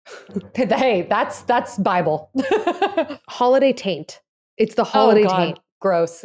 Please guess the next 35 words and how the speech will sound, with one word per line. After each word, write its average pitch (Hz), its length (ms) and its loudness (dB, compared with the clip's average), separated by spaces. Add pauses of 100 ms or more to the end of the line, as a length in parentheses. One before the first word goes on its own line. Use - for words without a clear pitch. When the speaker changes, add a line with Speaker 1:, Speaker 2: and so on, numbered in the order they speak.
Speaker 1:
Gross 254 320 -2
word. 165 340 0
Sorry. 165 520 -2
Speaker 2:
Well, 294 340 2
it 190 80 4
is. 175 220 0 (360)
Speaker 1:
Yeah. 220 200 2
Speaker 2:
And 208 220 -2
that's 196 220 -2
what 226 100 -4
it 254 60 -2
is. 370 140 -2
It's 226 100 -16
a - 40 4
little 214 160 2
in-betweener. 175 420 -4 (360)
And 220 120 0
Speaker 1:
It 240 40 2
Speaker 2:
so 214 60 4
Speaker 1:
really 196 220 4
is, 170 280 0
Speaker 2:
what 170 160 0 (100)
are, - 40 6
Speaker 1:
actually. 165 160 0
Speaker 2:
let 247 180 2
us 403 140 0
know 330 120 2
what 311 100 0
you 247 80 2
guys 269 140 2
are 226 40 0
gonna 180 160 0
do 170 180 -2
during 170 260 -2
that. 165 280 -8